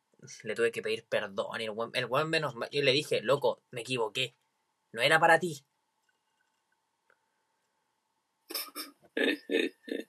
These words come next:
Speaker 1: Pero parece que entendió porque se rió el weón. Se rió y dijo, "No, tranqui, no hay problema".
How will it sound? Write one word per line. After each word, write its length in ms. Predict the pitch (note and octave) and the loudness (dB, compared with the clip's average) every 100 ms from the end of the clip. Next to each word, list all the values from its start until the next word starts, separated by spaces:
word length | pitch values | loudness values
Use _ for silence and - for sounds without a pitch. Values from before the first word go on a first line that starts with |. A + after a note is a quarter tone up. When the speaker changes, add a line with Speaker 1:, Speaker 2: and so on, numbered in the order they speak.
| _ | _
Speaker 1:
Pero 160 | D3+ | 4
parece 240 | C#3+ F3+ C4+ | 6 6 6
que 60 | |
entendió 460 | B3+ A3 G#3 D3 C#3+ | 2 4 2 2 0
porque 200 | G3 G3+ | 0 -2
se 160 | - F#3 | 0 0
rió 260 | F3 A2+ | -2 -6
el 60 | C3+ | -6
weón. 300 | A#2 G#2+ G#2 _ | -6 -10 -12 _
Se 160 | - D3+ | 0 0
rió 340 | C#3 B2+ D#3 | 2 2 4
y 80 | F#3 | 2
dijo, 240 | F3+ - | -2 -4
"No, 300 | D#3 D2+ F#2+ | -4 -4 -8
tranqui, 320 | - A2+ B2+ A2+ | -2 -4 -4 -8
no 60 | |
hay 60 | A2+ | -8
problema". 380 | - G2+ G2+ | -8 -8 -10